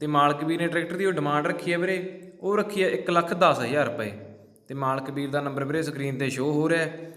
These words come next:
ਚੁਰਾਨਵੇਂ ਸੱਤ ਸੌ ਛਿਆਸੀ ਸੱਤਰ ਦੋ ਸੌ ਸੱਠ। ਇਹ ਨੰਬਰ ਵੀਰ ਦਾ ਕੰਟੈਕਟ ਨੰਬਰ ਹੈ ਵੀਰੇ। ਜੇ ਕੋਈ ਵੀ ਮੇਰਾ ਵੀਰ ਇਹ ਟਰੈਕਟਰ ਖਰੀਦਣਾ ਚਾਹੁੰਦਾ ਹੈ,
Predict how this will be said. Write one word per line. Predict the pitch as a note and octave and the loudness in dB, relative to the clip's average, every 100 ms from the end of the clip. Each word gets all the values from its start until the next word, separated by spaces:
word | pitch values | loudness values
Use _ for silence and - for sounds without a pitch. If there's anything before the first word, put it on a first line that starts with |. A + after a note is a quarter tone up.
| - - | -20 -4
ਚੁਰਾਨਵੇਂ | C#3+ C#3+ D#3 | 0 2 2
ਸੱਤ | D#3 D3+ | 2 0
ਸੌ | D#3+ | 0
ਛਿਆਸੀ | D3+ D#3 C#3 - F3+ F3 - - - - | 0 2 2 0 -2 -2 -8 -12 -16 -8
ਸੱਤਰ | D#3 D#3+ F3 | -6 0 2
ਦੋ | F3 | 2
ਸੌ | E3+ D#3+ | 0 0
ਸੱਠ। | B2+ A#2 - G2+ - - - - _ - | -2 -2 -4 -10 -10 -18 -20 -20 _ -6
ਇਹ | F3 | 0
ਨੰਬਰ | G3+ F#3 F3 | 2 2 2
ਵੀਰ | F3 E3+ | 4 4
ਦਾ | E3+ | 2
ਕੰਟੈਕਟ | E3+ C#3+ A2 A#2+ | 2 0 -2 -4
ਨੰਬਰ | G#2+ G#2 | -6 -4
ਹੈ | G#2 | -4
ਵੀਰੇ। | A#2 G#2 - - - | -4 -8 -12 -16 -10
ਜੇ | C#3 | -6
ਕੋਈ | D3+ D3 | 0 0
ਵੀ | D#3+ | 0
ਮੇਰਾ | D#3 D3 | 0 2
ਵੀਰ | C#3+ D3 | 2 0
ਇਹ | D#3 | -2
ਟਰੈਕਟਰ | D3+ C#3+ D3+ | -4 -4 -6
ਖਰੀਦਣਾ | D3 C3 C3 C3+ | -8 -6 -4 -4
ਚਾਹੁੰਦਾ | B2+ C#3 D#3 | -4 -2 -2
ਹੈ, | D#3+ - - | -2 -4 -12